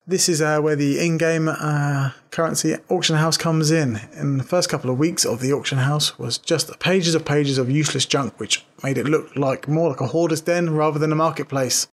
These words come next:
Think about what Diablo was all about. I suspect the majority of players was,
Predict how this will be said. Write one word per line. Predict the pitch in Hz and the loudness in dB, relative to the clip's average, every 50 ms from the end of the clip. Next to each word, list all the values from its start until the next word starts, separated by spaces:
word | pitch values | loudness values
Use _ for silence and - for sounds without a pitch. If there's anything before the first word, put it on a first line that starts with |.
| _ _ _ _ | _ _ _ _
Think | - 214 190 - | -2 -2 -2 0
about | 190 185 180 170 160 127 - 139 | 0 2 2 2 0 -2 -2 -2
what | 147 - - - | -2 -2 -2 -2
Diablo | - 156 147 156 156 151 156 147 | 0 0 2 2 2 2 2 2
was | 147 143 143 | 2 2 2
all | 147 143 135 | 2 2 0
about. | 123 120 104 - - - - - - - - _ _ _ - | 0 0 -2 -2 -4 -6 -8 -8 -8 -10 -12 _ _ _ -4
I | - | 0
suspect | - - - - 175 170 - | 0 0 2 2 0 0 0
the | - 113 | -2 -2
majority | 120 139 135 160 160 151 151 147 151 | -2 0 0 2 2 2 2 2 0
of | 147 147 - | 0 -2 -2
players | 156 151 151 151 147 127 127 | 0 0 2 2 2 0 0
was, | 131 131 - - | -2 -2 -2 -4